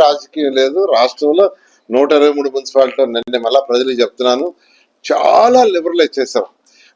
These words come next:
భారతదేశంలో ఏ టౌన్లో లేకుండా, ఏ టౌన్లో లిబరల్గా ఉంటే అవన్నీ తెచ్చి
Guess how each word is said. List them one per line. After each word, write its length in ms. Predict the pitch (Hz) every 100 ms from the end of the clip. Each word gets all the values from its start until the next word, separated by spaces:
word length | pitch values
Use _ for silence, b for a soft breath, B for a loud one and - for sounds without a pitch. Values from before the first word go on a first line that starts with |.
| _
భారతదేశంలో 1300 | 117 135 165 185 185 160 165 151 151 156 170 190 196 _ _ _ _ -
ఏ 280 | 113 151 165 165
టౌన్లో 380 | 151 156 151 143
లేకుండా, 640 | 143 139 127 135 143 131 120 120 120
ఏ 220 | 120 160
టౌన్లో 600 | 160 147 165 170 165 139 131
లిబరల్గా 440 | 139 156 156 147
ఉంటే 140 | 147 147
అవన్నీ 320 | 139 196 214
తెచ్చి 680 | 180 156 - 160 139 139